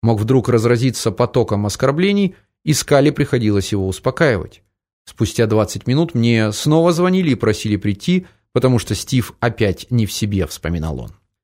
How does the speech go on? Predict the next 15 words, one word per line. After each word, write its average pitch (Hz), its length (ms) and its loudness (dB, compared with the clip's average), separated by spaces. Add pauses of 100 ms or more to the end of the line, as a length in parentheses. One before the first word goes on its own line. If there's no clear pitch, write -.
(160)
Первое 233 260 6
серьёзное 190 400 4
столкновение 175 560 4
произошло 156 460 4
из-за 131 180 2
цены 139 300 2
на 127 60 2
Macintosh. 107 680 -2 (400)
Предполагалось, 143 680 2
что - 160 -2
компьютер 139 480 0
должен 123 280 2
стоить 156 580 2 (120)
тысячу 175 380 0
долларов, 147 580 2